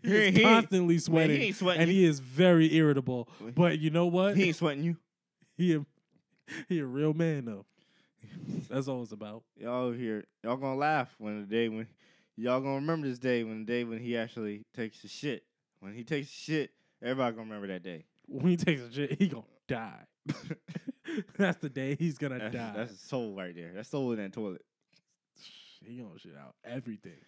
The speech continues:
Speaker 2: He gonna
Speaker 1: All,
Speaker 2: shit out everything,
Speaker 1: all
Speaker 2: even
Speaker 1: his
Speaker 2: old
Speaker 1: frus-, his
Speaker 2: men.
Speaker 1: frustration,
Speaker 2: All his frustrations.
Speaker 1: all the times, the
Speaker 2: all the
Speaker 1: butt, the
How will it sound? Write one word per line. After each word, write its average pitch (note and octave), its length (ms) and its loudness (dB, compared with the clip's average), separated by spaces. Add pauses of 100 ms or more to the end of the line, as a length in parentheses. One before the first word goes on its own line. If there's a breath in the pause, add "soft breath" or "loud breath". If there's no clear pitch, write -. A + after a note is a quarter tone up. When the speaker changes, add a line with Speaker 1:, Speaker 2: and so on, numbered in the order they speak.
Speaker 2:
He D3+ 120 2
gonna D3+ 140 4
Speaker 1:
All, B2+ 40 0
Speaker 2:
shit C3 180 -6
out A2 160 -10
everything, C3 360 -6
Speaker 1:
all A#2 140 2
Speaker 2:
even B2+ 100 0
Speaker 1:
his B2 100 -8
Speaker 2:
old B2 160 -4
Speaker 1:
frus-, B2 140 -10
his A2+ 160 -4
Speaker 2:
men. G#2 80 -12
Speaker 1:
frustration, B2+ 560 -4
Speaker 2:
All C3+ 60 2
his C#3 180 0
frustrations. E3+ 920 0
Speaker 1:
all A2+ 220 0
the A2 80 -4
times, C3+ 420 -2
the B2+ 120 -6
Speaker 2:
all C#3+ 120 0
the D3+ 120 4
Speaker 1:
butt, B2+ 100 -8
the D#3 120 2